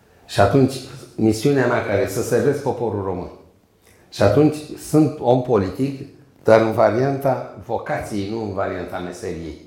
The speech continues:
Nu fac din asta o profesie. Să câștig bani și eventual să câștig și bani nemunciți. Știți, foloasele necuvenite. E o moralitate foarte răspândită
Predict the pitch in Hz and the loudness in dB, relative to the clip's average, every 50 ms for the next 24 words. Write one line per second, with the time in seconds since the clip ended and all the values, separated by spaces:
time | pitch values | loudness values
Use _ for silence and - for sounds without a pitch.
0 | - _ _ _ _ _ _ _ - 120 - 156 135 - 120 110 98 92 - 104 | -20 _ _ _ _ _ _ _ 0 2 4 4 2 2 -2 -4 -4 -6 -4 -6
1 | 90 - - 90 82 - 90 - - - - - - _ _ _ _ _ _ _ | -6 -6 -6 -10 -12 -12 -12 -16 -16 -18 -20 -20 -20 _ _ _ _ _ _ _
2 | _ _ - - 104 92 104 101 - - 120 98 92 90 98 87 - - - - | _ _ -2 0 0 2 2 -2 -2 -2 -2 -2 4 4 4 4 4 0 -4 0
3 | 113 110 101 110 104 104 120 120 110 101 113 101 98 98 104 101 - 113 101 90 | 0 2 4 4 2 2 0 0 0 0 -4 -6 -6 -6 -8 -8 -6 -6 0 2
4 | 104 104 98 - - - - - _ _ _ _ 107 104 101 101 98 90 - - | 2 2 2 0 -6 -10 -18 -20 _ _ _ _ 2 2 4 4 2 0 -4 -6
5 | - - - - - _ _ _ _ _ _ _ _ _ _ _ _ _ _ _ | -8 -12 -16 -20 -20 _ _ _ _ _ _ _ _ _ _ _ _ _ _ _
6 | _ _ _ _ _ _ _ _ _ _ - - 110 90 - - - - 110 101 | _ _ _ _ _ _ _ _ _ _ -2 2 2 2 2 0 0 4 6 6
7 | 110 120 117 - - 107 104 101 104 101 98 - 104 98 104 101 98 87 80 - | 8 6 6 4 2 2 2 2 0 -2 -2 -4 -4 -2 -2 -2 -2 -4 -6 -10
8 | - - - - - _ _ _ _ _ _ _ _ _ _ _ _ _ _ _ | -12 -14 -16 -20 -20 _ _ _ _ _ _ _ _ _ _ _ _ _ _ _
9 | 117 113 104 98 98 95 92 92 85 - - - _ _ _ _ _ _ _ _ | 6 8 8 8 8 6 4 -2 -6 -12 -16 -20 _ _ _ _ _ _ _ _
10 | _ _ _ _ _ _ _ _ _ _ _ _ _ _ _ _ _ - _ _ | _ _ _ _ _ _ _ _ _ _ _ _ _ _ _ _ _ -20 _ _
11 | - 104 98 104 104 101 101 98 95 - 120 110 110 107 95 - - 98 85 92 | 0 4 6 8 8 8 6 4 2 2 0 0 0 0 -2 0 -2 -2 -2 0
12 | 92 85 80 78 - - 87 85 85 85 82 - 80 - | -2 -2 -4 -4 -8 -10 -10 -8 -8 -8 -10 -12 -16 -18